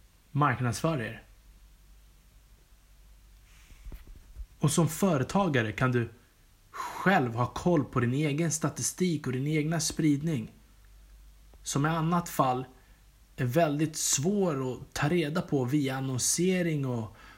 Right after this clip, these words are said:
då alla inte använder sina rabattkoder och så vidare.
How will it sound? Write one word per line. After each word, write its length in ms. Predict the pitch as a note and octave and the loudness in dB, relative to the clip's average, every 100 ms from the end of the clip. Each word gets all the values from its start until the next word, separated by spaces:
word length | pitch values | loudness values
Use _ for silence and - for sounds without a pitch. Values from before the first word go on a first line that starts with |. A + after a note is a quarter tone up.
| - | -6
då 120 | D3 | 0
alla 340 | C#3+ D3+ D3 E3+ | 2 2 2 2
inte 200 | C#3+ D3 | 0 0
använder 540 | D#3 C#3 C3+ E3+ D#3 | 0 2 2 2 2
sina 280 | - C#3+ B2+ | 0 -2 0
rabattkoder 840 | B2 D#3 D#3 - - F3+ F3 D3 | 0 -2 -4 -6 -2 0 2 0
och 80 | A#2 | -2
så 120 | - | -4
vidare. 380 | G#2+ F#2+ - | -6 -6 -8